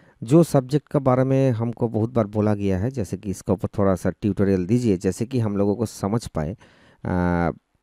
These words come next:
म-, मिक्सिंग मास्टरिंग का टाइम पर हम लोगों को क्या सोचना पड़ेगा, मतलब किस टाइप का, किस चीज़ का ऊपर ध्यान लगा के हम लोगों को देखना पड़ेगा। तो उसके लिए हम थोड़ा आज वीडियो देंगे, दो तीन पार्ट हो सकते हैं, नहीं तो एक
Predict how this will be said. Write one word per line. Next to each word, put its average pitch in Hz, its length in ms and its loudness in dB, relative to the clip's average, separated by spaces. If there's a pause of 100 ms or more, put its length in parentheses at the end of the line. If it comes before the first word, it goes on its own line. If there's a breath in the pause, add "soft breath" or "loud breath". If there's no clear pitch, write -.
(140)
म-, 123 300 0
मिक्सिंग 151 400 -2
मास्टरिंग 139 540 -2
का 139 80 0
टाइम 123 360 -2
पर 131 160 0
हम 113 180 -2
लोगों 113 180 0
को 139 220 -8
क्या 131 160 -2
सोचना 113 500 -2
पड़ेगा, - 320 -10 (240)
मतलब 113 200 -2 (460)
किस - 280 -2
टाइप 135 280 2
का, 143 100 0
किस - 280 -6
चीज़ - 240 -6
का 123 300 -2
ऊपर 113 360 -4
ध्यान 95 380 -4
लगा 82 280 -2
के 87 140 -6
हम 85 180 -6
लोगों 82 160 -4
को 87 100 -8
देखना 85 340 -6
पड़ेगा। 110 300 -4 (760 loud breath)
तो 110 220 8 (380)
उसके 120 260 -2
लिए 110 320 -2 (140)
हम 98 180 -8
थोड़ा 107 240 0
आज 120 320 -4
वीडियो 95 220 2
देंगे, 127 280 -2
दो 123 220 2
तीन 143 360 0
पार्ट 107 240 0
हो 107 120 0
सकते - 320 -6
हैं, 76 60 -6
नहीं 95 160 -2
तो 107 120 -2
एक 120 140 0